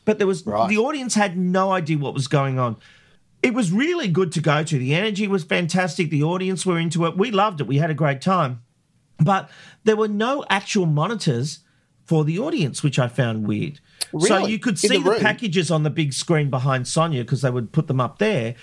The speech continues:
Speaker 1: but you
Speaker 2: Mm.
Speaker 1: couldn't see the camera cut, which meant if someone did a funny face to camera, the audience couldn't react to it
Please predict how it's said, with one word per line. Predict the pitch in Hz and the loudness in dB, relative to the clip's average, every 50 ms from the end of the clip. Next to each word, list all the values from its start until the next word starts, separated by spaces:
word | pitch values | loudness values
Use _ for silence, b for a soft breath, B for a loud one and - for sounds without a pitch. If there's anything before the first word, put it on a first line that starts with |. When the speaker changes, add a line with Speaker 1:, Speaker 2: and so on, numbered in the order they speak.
| B B B B B - | B B B B B 0
Speaker 1:
but | - 156 | 0 2
you | 135 175 | 2 0
Speaker 2:
Mm. | 107 | 0
Speaker 1:
couldn't | - 240 254 277 262 | 0 -2 -2 -2 -4
see | - - 233 214 | -2 0 0 0
the | 170 165 | 0 0
camera | 147 - - 156 190 240 269 254 233 | -2 0 0 0 0 0 0 -2 -2
cut, | - 175 147 139 | 0 0 0 0
which | - 170 147 - 202 | 0 -2 -2 0 0
meant | 214 214 208 185 B B B B B B - | 0 0 0 -2 B B B B B B 0
if | 190 156 | 0 2
someone | - 247 247 254 240 196 | 0 0 0 0 0 0
did | 226 180 | 0 0
a | 170 | 0
funny | - - 185 175 170 156 135 | 0 0 0 2 2 0 -2
face | - - 170 151 156 147 - | 0 0 0 2 2 0 -2
to | - 151 | -4 -2
camera, | - - 156 170 185 170 131 120 156 151 B B B B - | 0 0 0 0 0 0 0 -2 -2 -6 B B B B -2
the | 175 175 180 | 0 0 2
audience | 208 262 277 247 180 139 - | 0 0 -2 -2 -2 -2 -4
couldn't | - - 180 208 226 240 214 | -4 -2 0 0 0 0 0
react | 156 160 143 147 185 233 - - - | 0 0 2 0 0 -4 -4 -2 -2
to | 160 123 | 0 0
it | 117 120 - | 0 -4 -6